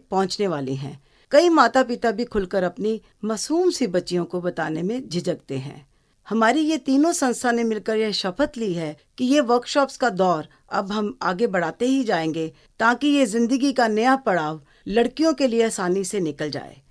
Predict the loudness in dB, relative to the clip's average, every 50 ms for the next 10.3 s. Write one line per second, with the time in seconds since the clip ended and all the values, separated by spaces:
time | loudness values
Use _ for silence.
0 | _ _ 0 0 2 4 6 4 6 6 4 4 2 2 0 0 4 4 4 4
1 | 4 0 0 -2 -2 -2 -4 -2 -2 0 -2 -2 -2 -2 -6 -6 -6 -6 -8 -8
2 | -4 -4 -4 -4 -4 -4 -4 -6 -6 -4 -6 -4 -4 -2 -4 -4 -6 -6 -8 -8
3 | -6 -6 -6 -6 -6 -6 -6 -8 -10 _ _ _ -14 -10 -10 -10 -10 -12 -14 -16
4 | -16 -16 -18 -18 -18 -20 -20 -20 -20 _ _ _ _ _ _ -4 0 0 0 2
5 | 2 -2 -2 0 0 0 2 2 2 2 2 0 -2 -2 -2 0 2 2 2 2
6 | 0 0 -2 -2 -4 -4 -6 -6 -8 -8 -8 _ _ _ _ -6 -6 -4 2 2
7 | 2 2 2 -2 -6 -2 0 2 2 2 0 -2 -6 -6 -4 -2 -2 -2 0 0
8 | -2 0 0 -2 -2 -4 -4 -2 -2 -2 -4 -6 -12 -4 -2 0 0 0 -2 -8
9 | _ _ _ -4 -2 -2 0 0 0 -2 0 2 2 2 2 2 0 0 0 2
10 | 2 0 2 0 -2 -4